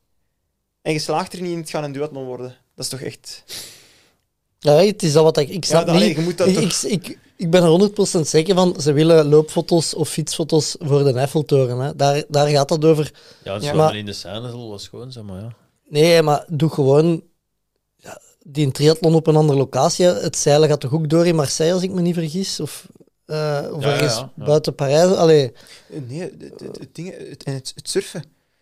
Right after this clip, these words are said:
Speaker 3: Ja,
Speaker 2: Ah ja,
Speaker 1: Aan
Speaker 2: het
Speaker 1: de,
Speaker 2: surfen,
Speaker 1: aan, aan de
Speaker 2: sorry.
Speaker 1: andere kant van de wereld.
Speaker 2: Ja, in, in Martinique of, maar
Speaker 1: Ja,
Speaker 2: ja, dat is
Speaker 1: ja.
Speaker 2: wel Frans grondgebied, hè,
Speaker 3: Frans
Speaker 2: daar.
Speaker 1: Ja, ja, ik weet het.
Speaker 2: Ja.
Speaker 1: Ja, maar
Speaker 2: Of
Speaker 1: veel,
Speaker 2: eigenlijk
Speaker 1: veel, veel
Speaker 2: in
Speaker 1: Olympisch dorp zal dat ook niet zijn.
Speaker 2: Nee, ja, gelijk in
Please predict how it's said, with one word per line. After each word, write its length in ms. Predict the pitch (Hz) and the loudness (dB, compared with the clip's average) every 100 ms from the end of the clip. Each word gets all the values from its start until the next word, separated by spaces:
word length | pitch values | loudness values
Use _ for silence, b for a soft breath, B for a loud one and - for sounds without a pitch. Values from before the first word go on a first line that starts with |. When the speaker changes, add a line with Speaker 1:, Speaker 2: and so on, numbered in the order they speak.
| _ - | _ -4
Speaker 3:
Ja, 80 | |
Speaker 2:
Ah 60 | 113 | 2
ja, 200 | 175 190 175 | 4 6 6
Speaker 1:
Aan 60 | |
Speaker 2:
het 120 | 190 | 4
Speaker 1:
de, 60 | 202 | 2
Speaker 2:
surfen, 100 | 202 | 2
Speaker 1:
aan, 60 | 180 | 4
aan 0 | |
de 60 | 156 | 4
Speaker 2:
sorry. 160 | 196 185 | 4 4
Speaker 1:
andere 180 | 180 | 4
kant 200 | 180 175 | 2 -4
van 120 | 160 156 | -4 -4
de 80 | |
wereld. 280 | 147 196 233 | -2 0 4
Speaker 2:
Ja, 100 | 165 | 4
in, 200 | 185 175 | 4 4
in 240 | 185 160 151 | 2 2 2
Martinique 480 | 151 - 160 208 214 | -2 -2 -2 -2 -2
of, 120 | - | -4
maar 100 | 175 | 0
Speaker 1:
Ja, 80 | 160 | 4
Speaker 2:
ja, 80 | 170 | 4
dat 100 | 165 | 4
is 60 | |
Speaker 1:
ja. 60 | 175 | 2
Speaker 2:
wel 100 | 160 | 2
Frans 240 | 156 147 | 0 -2
grondgebied, 500 | - 175 - 143 131 | -2 -6 -6 -6 -6
hè, 120 | 175 165 | -6 -6
Speaker 3:
Frans 220 | 139 135 | -6 -4
Speaker 2:
daar. 100 | 151 | -2
Speaker 1:
Ja, 220 | 143 156 | -2 -4
ja, 100 | 135 | -6
ik 80 | 147 | -10
weet 160 | - - | -12 -14
het. 180 | - _ _ - | -18 _ _ -12
Speaker 2:
Ja. 340 | 143 139 135 - | -8 -8 -10 -14
Speaker 1:
Ja, 280 | 135 139 151 | -14 -12 -14
maar 160 | 147 139 | -12 0
Speaker 2:
Of 140 | 175 | 2
Speaker 1:
veel, 100 | 151 | 4
Speaker 2:
eigenlijk 340 | 160 170 170 175 | 2 4 2 2
Speaker 1:
veel, 100 | 175 | 2
veel 80 | 180 | 2
Speaker 2:
in 60 | |
Speaker 1:
Olympisch 280 | 165 196 156 | 2 -2 -4
dorp 200 | 190 196 | -2 -2
zal 120 | - | -4
dat 180 | 185 185 | -4 -4
ook 140 | 202 | -4
niet 120 | 196 151 | -4 -4
zijn. 140 | 143 | 0
Speaker 2:
Nee, 440 | 165 180 180 156 - | 2 2 0 -6 0
ja, 220 | 156 160 | 2 2
gelijk 240 | 156 151 160 | 2 0 -2
in 300 | 143 139 | -2 -4